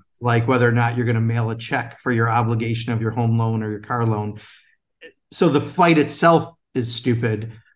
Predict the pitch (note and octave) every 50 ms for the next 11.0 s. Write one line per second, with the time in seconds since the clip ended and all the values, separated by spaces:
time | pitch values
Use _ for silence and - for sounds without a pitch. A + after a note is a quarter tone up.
0 | _ - A#2+ A#2+ C3 B2+ B2+ - - C#3 A#2+ F#2 A2 B2+ B2 A#2+ A#2 A#2 A#2 A#2
1 | - - - C#3 B2 B2+ D3+ E3+ D#3+ C#3+ C3 A#2+ A#2+ A#2+ - B2 A#2 A#2 A#2 A2+
2 | A2+ - B2+ B2 A#2+ B2 C3 C#3+ C#3+ C#3+ C3 A#2 A2 A2 A2 G#2+ G#2+ G#2+ G#2+ A2+
3 | A2+ A#2+ A#2 A#2+ A#2 A#2 A#2 - B2 B2 C3 B2+ A#2+ A2+ A#2 A#2 A#2+ A#2 G#2 A2
4 | A2 - - A#2+ A2+ G#2 A2 A#2+ C3 B2 - C3+ - - D3+ C3+ C3 C3 B2+ B2+
5 | B2 B2 - B2 G#2 A2 A2+ - - - - _ _ _ - A#2 A2+ A2+ G#2+ -
6 | - C3+ A#2+ B2 A#2+ A#2 A2+ A#2 B2 B2+ B2 B2 B2 B2 B2 B2 A2 A2 G#2 G2+
7 | G#2+ D3 D3 D3 - E3 C#3+ C#3 C3+ B2+ A#2+ C3 B2 A#2 B2+ A#2+ B2+ A#2+ A#2+ C3
8 | A#2+ A2+ B2 B2 B2+ A#2+ A#2 C3 B2 A#2+ - - - - B2+ B2 - - A#2+ -
9 | A#2+ - - D3+ C#3 C3 C3 A#2+ A#2 C3 B2+ A#2+ A#2+ A#2+ A#2 A#2 - B2+ A#2+ A#2+
10 | A#2+ A#2+ A#2+ A#2 A#2 A2+ A2+ A2+ A2 A2 A#2+ C3 C#3 - - - - - _